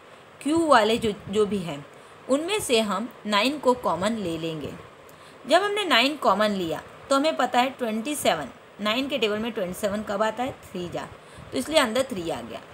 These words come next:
Again हमारे पास second bar twenty seven है, तो नाइन के table में हमें पता है ट्वेंटी सेवन कब आता है, थ्री जा।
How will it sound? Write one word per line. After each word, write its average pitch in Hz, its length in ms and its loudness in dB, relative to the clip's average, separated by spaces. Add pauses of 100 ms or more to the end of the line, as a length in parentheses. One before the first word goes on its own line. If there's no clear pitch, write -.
Again 339 280 0
हमारे 269 180 2
पास 254 200 -2
second 233 300 -2
bar 220 100 6
twenty 202 480 -4
seven 175 340 -2
है, 151 240 -10 (720)
तो 277 60 2
नाइन 285 280 2
के 339 80 0
table 277 220 4
में 285 80 0
हमें 247 180 -2
पता 226 200 2
है 214 40 4
ट्वेंटी 185 220 -4
सेवन 240 220 -4
कब 254 140 0
आता 254 180 2
है, 285 80 -2
थ्री 185 280 -8
जा। 143 200 -6